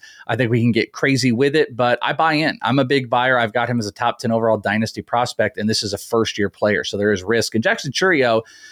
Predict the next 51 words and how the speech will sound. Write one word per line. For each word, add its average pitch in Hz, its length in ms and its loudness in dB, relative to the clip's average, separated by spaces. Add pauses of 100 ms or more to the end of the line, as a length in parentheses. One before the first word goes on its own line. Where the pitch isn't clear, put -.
(140)
I - 20 -4
mean, 151 340 2 (340)
it's 165 180 0
hard 233 300 0
to 165 120 2
deny 135 600 0
the 120 140 0
level 120 420 2
that 107 180 -2
he 110 160 -6
pushed - 420 -2
from 107 160 -2
extended 151 400 -2
spring 151 280 -2
training 135 300 0
to - 80 -10
Double 123 360 0
A. 127 120 2
I've 104 140 -6
literally 120 380 2
never 113 200 2
seen 107 280 -2
that 113 200 0
before. 127 500 2 (200)
Hard 135 260 0
hit 135 200 2
numbers 127 280 0
through 117 120 -4
the 104 100 0
roof. 127 320 0
Body 131 480 2
grew 127 380 2
in 117 80 2
a - 20 0
really 123 220 0
positive 117 540 0
way. 127 360 2 (260)
Uh, 120 300 0
he 147 140 0
regressed 147 420 0
a 143 60 2
little 143 220 2
bit 147 180 2
as - 140 0
he 123 60 -2
got 110 220 0
higher, 139 560 2
uh, 107 220 2
in 117 100 -2
the 107 80 -2
levels, 202 460 0